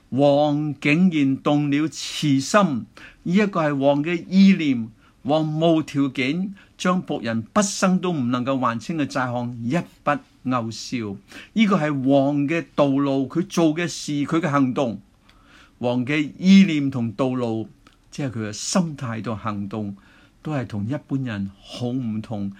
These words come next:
超越人嘅想象。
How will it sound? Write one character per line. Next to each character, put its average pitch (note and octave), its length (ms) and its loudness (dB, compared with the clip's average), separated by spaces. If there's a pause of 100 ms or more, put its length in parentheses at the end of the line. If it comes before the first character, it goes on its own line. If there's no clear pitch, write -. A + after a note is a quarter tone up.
(320)
超 - 200 0
越 E3 220 0
人 A2 420 -6
嘅 A2+ 300 -8
想 G2 560 -10
象。 F2+ 380 -10